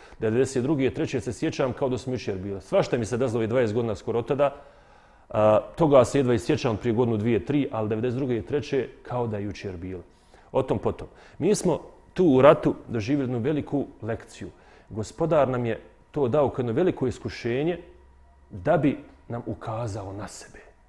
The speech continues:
Na nekoliko mjesta u Kur'anu: „وَيُحَذِّرُكُمُ اللَّهُ نَفْسَهُ”, vidite ovih riječi.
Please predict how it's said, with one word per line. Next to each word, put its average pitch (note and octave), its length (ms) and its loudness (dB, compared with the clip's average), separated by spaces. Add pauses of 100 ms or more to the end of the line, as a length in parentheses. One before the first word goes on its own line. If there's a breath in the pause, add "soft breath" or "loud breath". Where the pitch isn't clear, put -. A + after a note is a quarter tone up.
(680 soft breath)
Na B2 120 0
nekoliko F3 460 2
mjesta D3+ 380 2
u A#2+ 60 2
Kur'anu: B2 600 -4 (400 soft breath)
„وَيُحَذِّرُكُمُ C3 960 0
اللَّهُ C3 600 -2
نَفْسَهُ”, - 280 -8 (220)
vidite A2 220 -8
ovih F#2+ 180 -6
riječi. F#2+ 360 -10